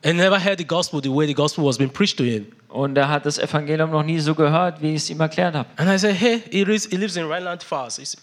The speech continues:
Speaker 1: I said,
Speaker 2: Und
Speaker 1: "All right."
Speaker 2: er wohnt in Rheinland-Pfalz.
Speaker 1: I said, "Yeah, it's not so, so far from here."
Speaker 2: Und ich hab ihm gesagt, "Hey, ist nicht so weit weg von hier.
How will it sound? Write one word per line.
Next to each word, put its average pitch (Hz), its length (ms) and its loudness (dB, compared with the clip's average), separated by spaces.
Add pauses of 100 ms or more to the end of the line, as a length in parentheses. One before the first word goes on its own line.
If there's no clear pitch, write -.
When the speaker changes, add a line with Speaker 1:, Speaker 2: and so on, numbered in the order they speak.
Speaker 1:
I 156 60 -10
said, - 140 -8
Speaker 2:
Und 147 140 -2
Speaker 1:
"All 151 60 6
right." 151 100 4
Speaker 2:
er 151 180 2
wohnt 160 200 -2
in 151 60 -4
Rheinland-Pfalz. 156 840 -2
Speaker 1:
I 170 80 -10
said, 202 160 -8
"Yeah, 220 240 -4
it's 160 140 -12
not 208 160 -4
so, - 120 -10
so - 120 -2
far 220 240 2
from 156 180 2
here." 143 260 0 (200)
Speaker 2:
Und 139 140 -4
ich 139 100 -2
hab 156 100 2
ihm 160 60 -10
gesagt, 156 240 0
"Hey, 185 220 -2 (120)
ist - 120 -18
nicht 156 140 -4
so 151 120 0
weit 151 160 4
weg 214 140 0
von 160 140 -2
hier. 143 180 0